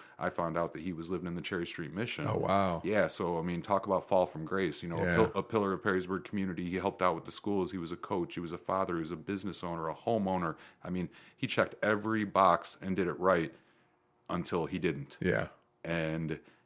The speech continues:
Speaker 1: you know, I mean, to fall that far, and that was my, my glimpse into my future. You know, I was looking in the mirror down in Houston thinking, "In twenty-six years, that is you if you don't
Speaker 2: Mm-hmm.
Speaker 1: do something."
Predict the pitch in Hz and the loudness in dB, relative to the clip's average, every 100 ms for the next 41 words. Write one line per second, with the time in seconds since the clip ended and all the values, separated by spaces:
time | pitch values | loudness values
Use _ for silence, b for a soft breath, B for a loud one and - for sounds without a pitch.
0 | - 92 78 78 78 - - 90 82 85 | -6 -2 0 0 -2 -4 4 4 6 2
1 | - - 95 85 71 73 92 85 82 82 | 0 6 8 8 4 2 0 0 -2 0
2 | 82 85 82 b b 92 92 90 92 - | 2 2 -2 b b 0 0 2 -2 -2
3 | 87 82 80 - 127 - 76 71 - 80 | -2 -2 -4 -2 -4 -4 -6 -6 -8 -6
4 | 78 80 82 78 - 85 90 90 85 90 | -2 -2 -2 -4 -8 -2 -2 0 -2 -2
5 | 107 104 92 b b 90 92 90 113 117 | 0 0 -2 b b -2 0 0 -2 -4
6 | - 87 85 90 90 85 - b b 92 | -4 -6 -6 -8 -6 -8 -8 b b -10
7 | - 95 98 - 95 - 98 80 87 87 | -4 -4 -2 -4 -6 -4 -2 -2 -4 -4
8 | 82 - 90 82 - - 101 87 82 82 | -6 -6 -6 -6 -8 -8 -4 -2 -2 -4
9 | 78 90 78 - - 78 69 73 | -4 -6 -4 -6 -4 -4 -4 -10